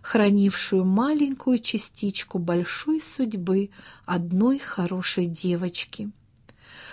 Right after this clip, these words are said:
"Если бы я была писательницей, я написала бы об Оле рассказ", сказала Люба. "Да, а пока нужно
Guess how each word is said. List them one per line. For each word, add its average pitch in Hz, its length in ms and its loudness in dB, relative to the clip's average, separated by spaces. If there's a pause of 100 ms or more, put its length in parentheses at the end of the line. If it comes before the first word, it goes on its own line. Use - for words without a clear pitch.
(300)
"Если 302 300 6
бы 247 140 6
я 294 240 6
была 294 320 6
писательницей, 247 1200 2 (320)
я 247 200 4
написала 330 680 6
бы 269 160 6
об 285 300 4
Оле 294 360 8
рассказ", 285 880 2 (160)
сказала 190 560 0
Люба. 180 440 -2 (1200)
"Да, 220 580 2 (360)
а 247 100 2
пока 320 400 0
нужно 294 580 2